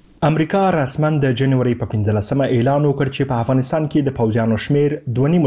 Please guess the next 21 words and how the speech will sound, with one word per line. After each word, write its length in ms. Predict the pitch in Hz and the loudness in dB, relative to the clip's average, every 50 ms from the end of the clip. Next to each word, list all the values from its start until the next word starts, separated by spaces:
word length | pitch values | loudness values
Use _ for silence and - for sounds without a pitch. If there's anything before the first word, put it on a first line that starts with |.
| 107 | 0
زرو 160 | 113 110 110 104 107 | 0 0 -2 -2 -2
ته 60 | 110 104 | -2 0
ورسید. 500 | 107 107 104 104 - 113 104 101 104 - - _ - - - - - _ - 139 | 0 0 0 -2 0 -2 -2 -2 -4 -8 -20 _ -20 -20 -20 -20 -20 _ -4 -4
د 100 | 143 131 - | -4 -2 -2
پینټاګان 480 | 156 147 147 156 143 151 156 160 160 151 | -4 -2 0 0 0 0 0 0 0 0
د 100 | 143 131 | 0 0
اعلامیې 400 | 131 127 123 120 117 135 143 147 139 | 0 0 0 0 0 0 0 2 2
له 40 | 135 139 | 2 0
مخې 420 | 135 131 - 139 135 139 147 135 135 | -2 -4 -4 -4 -4 -4 -2 0 0
دا 80 | 135 131 135 | -2 -2 -4
په 100 | 131 - | -4 -2
تیرو 180 | 143 135 135 127 131 | 0 0 0 2 0
دوو 200 | 143 143 139 131 123 | 0 2 2 2 0
لسیزو 320 | 110 - 156 143 139 139 135 | 0 -2 -4 -2 -2 -2 -2
کې 160 | - 135 135 | -2 -4 -2
په 140 | 120 113 113 | -2 -4 -2
افغانستان 420 | 117 117 113 110 - 135 135 131 | 0 -2 -2 -2 -2 -2 -2 -2
کې 140 | 131 135 123 | 0 0 0
د 100 | 120 113 | 0 0
امریکایي 320 | 104 110 107 - 131 127 - | 0 -2 -2 -2 -2 -2 0
سرتیرو 400 | 131 117 - - 135 131 131 | -2 -4 -2 0 0 0 0